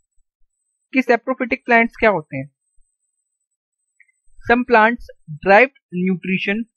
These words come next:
from the dead and decaying organism, dead plants and animals। कुछ प्लांट्स ऐसे भी होते हैं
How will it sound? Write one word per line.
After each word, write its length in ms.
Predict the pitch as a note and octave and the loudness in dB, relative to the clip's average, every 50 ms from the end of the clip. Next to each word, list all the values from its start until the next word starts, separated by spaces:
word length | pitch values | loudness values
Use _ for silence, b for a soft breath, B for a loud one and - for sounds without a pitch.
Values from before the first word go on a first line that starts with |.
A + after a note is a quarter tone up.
| _ _ - | _ _ -2
from 180 | G3 G3+ G#3 G#3+ | 0 0 0 0
the 60 | A#3 G#3+ F#3 | -2 0 2
dead 240 | G3 G3 G3+ G3+ G#3 G#3+ | 2 2 2 0 0 -2
and 160 | A#3 A3+ F#3+ E3+ | -2 -2 -2 -4
decaying 280 | E3 - F#3+ G3 G3 F#3 D#3+ | -4 -4 -4 -2 0 0 0
organism, 420 | D3 C#3+ C#3+ C#3+ C3 C3+ C3+ C3 C3 - _ _ _ _ _ _ _ _ _ _ _ _ _ _ _ _ _ _ _ _ _ _ _ _ _ _ _ _ _ _ _ _ _ _ _ _ _ _ _ _ _ - | 0 -2 -6 -6 -6 -8 -10 -10 -12 -14 _ _ _ _ _ _ _ _ _ _ _ _ _ _ _ _ _ _ _ _ _ _ _ _ _ _ _ _ _ _ _ _ _ _ _ _ _ _ _ _ _ -8
dead 300 | D#3 D3+ F3+ G#3 G#3+ - - | -2 2 2 2 2 0 -2
plants 340 | A3+ G#3+ G#3+ A3 G#3 - A3+ A3+ | -2 -2 0 -2 -2 -4 -4 -4
and 160 | C4+ G#4 - _ _ _ _ _ _ _ _ | -4 -6 -10 _ _ _ _ _ _ _ _
animals। 480 | D#3+ D#3+ D#3 D3+ C#3+ C#3 C#3+ C#3 - _ _ _ _ _ _ _ _ _ _ _ _ _ _ _ _ _ _ _ _ _ _ _ _ _ _ _ _ - | -4 -2 -2 -4 -6 -8 -10 -12 -16 _ _ _ _ _ _ _ _ _ _ _ _ _ _ _ _ _ _ _ _ _ _ _ _ _ _ _ _ -8
कुछ 160 | B3+ C4 - _ | -8 -8 -8 _
प्लांट्स 380 | - B3+ B3+ C4+ C4+ C4 - _ _ _ - | -2 0 0 0 -2 -4 -8 _ _ _ -2
ऐसे 240 | F#3+ G3+ G3 - B3 | 0 0 0 -2 -8
भी 100 | A#3+ D4 C4 | -8 -4 -4
होते 280 | B3 G3+ - - F#3+ | -4 -4 -2 -2 0
हैं 200 | F#3 F#3 G3+ B3+ | 0 0 -2 -4